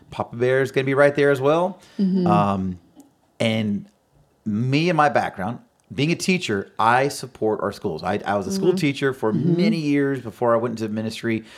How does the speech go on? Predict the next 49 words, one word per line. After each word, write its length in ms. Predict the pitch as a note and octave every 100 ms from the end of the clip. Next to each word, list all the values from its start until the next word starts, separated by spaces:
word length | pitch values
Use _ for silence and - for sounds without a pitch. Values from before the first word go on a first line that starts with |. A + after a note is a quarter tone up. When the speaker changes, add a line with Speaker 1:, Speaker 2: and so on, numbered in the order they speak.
| - - -
Speaker 1:
Uh, 200 | G2 F#2+
public 300 | - C3+ D3
school 240 | - C3
teaching, 380 | B2 B2 A2+ A#2
I 80 | G2+
did 300 | F#2+ G2+ G2+ -
fourth 240 | - C#3 C3+
and 100 | C#3
fifth 200 | C3 B2+
grade. 380 | B2 A#2+ A#2+ A#2 - - -
Um, 320 | G2 F#2 F#2
I, 120 | F#2+
then 140 | F#2+ A2
I 60 |
taught 260 | G#2 A2+ G#2+
a 20 |
year 260 | G#2 B2+ A#2
of 80 | F#2+
middle 200 | B2 C3+
school 160 | A#2+
science. 720 | B2 - A2+ A2+ A2+ A2 - - - _ -
Um, 220 | G2+ F#2+
I 40 |
was 120 | F#2+
a 40 | G2
substitute 520 | - D#3 - E3 C#3+
teacher 260 | - C#3 B2
before 320 | A2 A2+ G#2
all 240 | D3 E3
that. 360 | C#3 C3+ C3 -
I, 140 | G#2+ G2
I 100 | G#2+
did 240 | F2+ A2+ -
all 260 | C3+ D3+
these 180 | C3+ A#2+
grades. 380 | - A#2 A2 G#2
I 60 | F2
love 580 | A2 E3+ F3+ E3 D3+ A#2+
schools. 380 | - - B2+ A2+
I 40 |
love 320 | G2+ C3+ C#3+
teachers. 580 | - B2 A2+ A#2+ A2+ A2 - - - - _ _ _ _ _
Um, 420 | A2+ G#2+ G2+ F#2 F2 _ _
but 100 | -
there's 160 | A2 F#2+
not 180 | A2 B2
always 240 | A#2 G#2+
a 60 | G#2
great 280 | A2 G2+